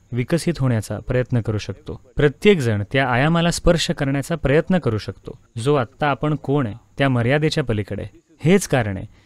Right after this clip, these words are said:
की का मी सरकारच्या ताब्यातून मंदिरं मुक्त करण्याविषयी बोलतोय, कारण ते अजूनही इतिहासाच्या त्याच घाणेरड्या भागात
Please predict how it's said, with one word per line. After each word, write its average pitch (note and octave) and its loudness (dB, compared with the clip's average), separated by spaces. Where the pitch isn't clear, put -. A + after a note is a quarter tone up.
की D3 -2
का C#3 4
मी A#2 2
सरकारच्या D3 0
ताब्यातून B2+ 2
मंदिरं B2+ 4
मुक्त C#3 -2
करण्याविषयी B2 0
बोलतोय, G2+ -6
कारण D3+ 4
ते F3+ 4
अजूनही F3 4
इतिहासाच्या D#3+ 0
त्याच D#3+ 2
घाणेरड्या B2+ 2
भागात A2 2